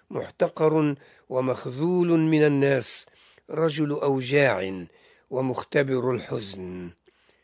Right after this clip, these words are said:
هكذا كان يسوع في المرة الأولى، وبذلك تعثر كثيرون.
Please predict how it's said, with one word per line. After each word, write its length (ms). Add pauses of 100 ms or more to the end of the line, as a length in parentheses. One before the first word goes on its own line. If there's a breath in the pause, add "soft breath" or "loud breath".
(120)
هكذا 420
كان 280
يسوع 560
في 120
المرة 520
الأولى، 460 (420 soft breath)
وبذلك 640
تعثر 840
كثيرون. 640